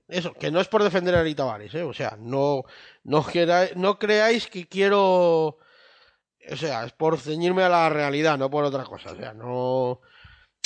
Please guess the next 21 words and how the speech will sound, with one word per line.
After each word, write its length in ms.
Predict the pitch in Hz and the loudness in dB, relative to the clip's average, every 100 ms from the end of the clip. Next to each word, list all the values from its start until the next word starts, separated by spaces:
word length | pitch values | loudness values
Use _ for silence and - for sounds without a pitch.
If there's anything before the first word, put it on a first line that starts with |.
| - | -8
porque 200 | 147 131 | -6 -4
es 60 | 143 | 2
verdad 220 | 147 156 | 4 4
que 80 | 156 | 2
hay 80 | 156 | 4
veces 520 | 165 165 180 208 - - | 4 4 2 2 -4 -14
que, 680 | - 151 139 135 131 131 - - _ _ _ _ _ | -2 2 4 2 0 -4 -12 -20 _ _ _ _ _
que 140 | - 139 | -10 -6
se 140 | - | -6
le 100 | 120 | -6
meten 300 | 123 143 165 | -6 -2 2
a 60 | 147 | 2
uno 220 | 139 135 | 0 -2
cosas 240 | 131 123 | -6 -10
en 80 | 127 | -10
la 100 | 123 | -10
cabeza, 300 | 117 180 156 | -6 -6 -8
por 120 | 110 | -14
lo 80 | 117 | -14
que 80 | 110 | -4
sea. 240 | 196 190 | 0 0